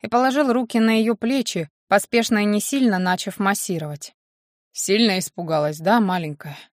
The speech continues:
И меня не было рядом». Катя молчала.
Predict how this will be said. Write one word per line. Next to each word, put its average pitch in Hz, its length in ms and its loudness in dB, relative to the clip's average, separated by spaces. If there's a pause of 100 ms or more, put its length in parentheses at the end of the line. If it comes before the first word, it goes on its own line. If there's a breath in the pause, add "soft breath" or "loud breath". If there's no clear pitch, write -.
(380)
И 190 120 -4
меня 196 280 0
не 202 140 0
было 185 240 0
рядом». 165 420 -4 (520)
Катя 202 280 2
молчала. 196 600 -2